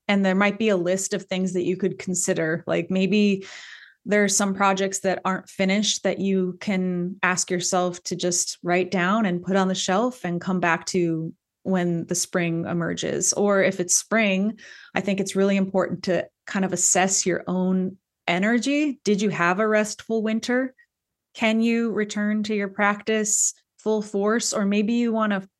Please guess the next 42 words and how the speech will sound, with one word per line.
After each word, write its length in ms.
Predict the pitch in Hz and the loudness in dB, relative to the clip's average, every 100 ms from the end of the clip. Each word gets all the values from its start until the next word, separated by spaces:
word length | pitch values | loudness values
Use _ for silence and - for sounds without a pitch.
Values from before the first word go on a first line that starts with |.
| _ _ _ _ - | _ _ _ _ -8
put 160 | 208 202 | -4 0
down 340 | 202 202 190 190 | 0 0 0 -2
on 120 | 185 | 0
paper 340 | 185 185 180 | 0 0 0
some 200 | 175 175 | -2 -2
steps 560 | 170 - 208 196 - - | -2 0 0 0 -2 -4
back 320 | 185 170 - | -2 -2 -4
in 280 | 190 185 175 | -4 -2 -2
that 160 | 180 - | -4 -4
feel 340 | - 185 170 | 0 2 4
a 60 | 170 | 2
little 220 | 180 175 | 2 0
bit 160 | 180 185 | -2 -2
more 180 | 185 | -2
attuned 540 | 175 175 190 180 175 - | -2 -2 -2 0 0 -2
to 100 | 175 | -2
your 160 | 170 | 0
actual 680 | - 165 - - 175 170 175 - - - - | 0 -2 0 -2 -2 -2 -6 -10 -18 -10 -2
energetic 720 | 190 180 180 170 165 - - - - _ _ | 2 2 2 2 2 -2 -12 -20 -20 _ _
ability 680 | 175 156 175 170 - 190 202 | 0 4 6 4 0 -4 -4
at 160 | 185 180 | -4 -4
the 60 | 175 | -2
moment. 480 | 175 90 170 - - - | -2 -2 -4 -8 -10 -2
And 500 | 190 185 180 175 - - - _ _ | 0 2 0 -2 -6 -14 -20 _ _
if 100 | 202 | -4
it's 140 | 226 214 | -2 2
summer, 640 | - 277 294 220 233 - - | 4 6 6 4 4 0 -2
I 100 | 202 | -2
think 220 | 214 208 | 0 -2
that 140 | 214 | -2
there's 280 | 208 208 185 | 0 0 2
a, 440 | 185 180 170 175 - - _ | 0 0 -2 -4 -8 -14 _
a 80 | 196 | 0
list 340 | 202 214 220 - | 4 4 2 0
that 140 | 190 | 2
I 100 | 180 | 2
love 240 | 185 185 | 2 0
to 120 | 185 - | -2 -6
suggest, 520 | - 175 180 175 - | -4 0 0 0 0
which 220 | 175 - | -4 -2
is 160 | 175 - | -2 0
just 400 | 190 190 - | 0 0 -4